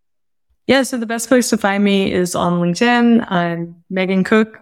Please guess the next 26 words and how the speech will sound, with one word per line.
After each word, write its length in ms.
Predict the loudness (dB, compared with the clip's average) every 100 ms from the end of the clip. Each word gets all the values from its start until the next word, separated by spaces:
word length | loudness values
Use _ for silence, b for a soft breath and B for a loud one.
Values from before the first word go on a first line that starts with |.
| -4
on 200 | -2 0
LinkedIn. 760 | -2 0 -2 -2 -4 -6 -8
You 80 | -8
can 140 | -6 -6
also 260 | -4 -4
find 300 | -4 -4 -4
me 500 | -2 0 0 -2 0
if 240 | -2 -2 -6
you're 200 | -4 -4
a 60 |
customer 440 | -4 -4 0 0 0
in 120 | -2
the 100 | -4
Atlassian 520 | -4 -6 -4 -6 -6
community, 500 | -4 -4 -2 -2 -4
if 140 | -6
you 80 | -8
wanna 160 | -10 -10
have 140 | -10
a 60 | -10
chat. 380 | -6 -2 -2 -4 _ b b b b b -16
Uh, 560 | -12 -8 -2 0 -2 -4
and 540 | -2 0 2 2 0 -2 -10 _ _ _ _ _ _ -4
I'm 340 | -2 -2 -4
also 420 | -2 -2 0 0
on 400 | 0 0 0 -2